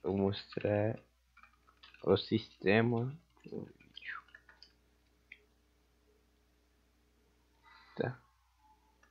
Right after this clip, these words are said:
Beleza, ele aceitou aqui, né? Vamos ficar na base. Ó, vou contar até três.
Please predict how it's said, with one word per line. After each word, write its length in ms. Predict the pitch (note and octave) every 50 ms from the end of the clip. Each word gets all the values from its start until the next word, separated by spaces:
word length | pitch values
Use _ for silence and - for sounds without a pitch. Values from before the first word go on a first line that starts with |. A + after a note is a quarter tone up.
| _ _ - - - - _ _ _ _ _ _ _ -
Beleza, 400 | G2+ G2+ F#2+ B1+ G1+ - - - _
ele 200 | - - G#2 G2+
aceitou 400 | G#2 - - A#2+ B2 - - -
aqui, 280 | C#3 - - C#3+ D3 D3
né? 280 | D3+ C#3+ D3 D3 - - _ _ _ _ _ - - - _ _ _ _ _ _ _ - - _ _ _ _ - _ - - - - - - - _ _ _ _ _ _ _ _ _ _ - _ -
Vamos 300 | - G#2 G#2+ G#2 G#2 -
ficar 200 | - - A#2+ G#2
na 160 | G#2+ A2 A2+
base. 680 | A2+ B2 B2+ C3+ C#3+ D3 D3 D3 D3+ D3 D3 D3 D3 - - _ _ _ _ _ _ _ _ - - _ _ _ _ _ _ _ _ _ _ _ _ _ _ _ _ _ _ _ _ _ _ _ _ - - -
Ó, 240 | - G2+ - - - - -
vou 180 | G#2+ G2+ A2 A#2 -
contar 340 | A2+ G#2+ A2 A2+ G#2+ A2 G#2+
até 220 | G#2 - B2 B2
três. 380 | B2 - - - - - -